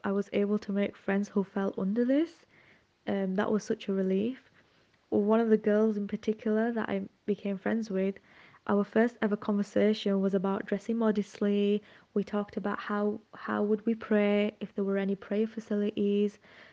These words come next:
So we kind of hit it off from the get-go. And following on from this, we became prayer buddies.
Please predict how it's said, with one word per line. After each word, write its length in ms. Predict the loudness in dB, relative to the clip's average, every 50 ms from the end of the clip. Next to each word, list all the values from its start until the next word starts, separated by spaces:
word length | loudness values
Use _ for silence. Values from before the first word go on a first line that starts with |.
| _ _
So 480 | -20 -8 0 2 4 6 6 6 6
we 100 | 4 2
kind 280 | 2 2 0 2 2 2
of 80 | 0
hit 260 | 0 0 0 2 4 4
it 160 | 4 2 2
off 220 | 0 -2 -2 -2
from 140 | -2 -2 0
the 100 | 0 0
get-go. 640 | 0 0 -2 -2 -2 -4 -2 0 2 2 2 2 0 -4 _ _ _ _ -20 -20 _ _ -20 _ -2 0
And 160 | 0 0 0
following 400 | 2 2 4 4 4 4 2 2
on 140 | 0 -2 -2
from 220 | -4 -4 -2 0
this, 320 | 0 0 0 -2 -4 -6
we 360 | -4 -2 0 0 2 0 0 0
became 560 | -2 -2 -4 -2 -2 0 0 2 0 0 -2
prayer 320 | -4 -4 -2 0 2 2
buddies. 540 | 2 0 0 0 2 2 2 0 0 -2 -6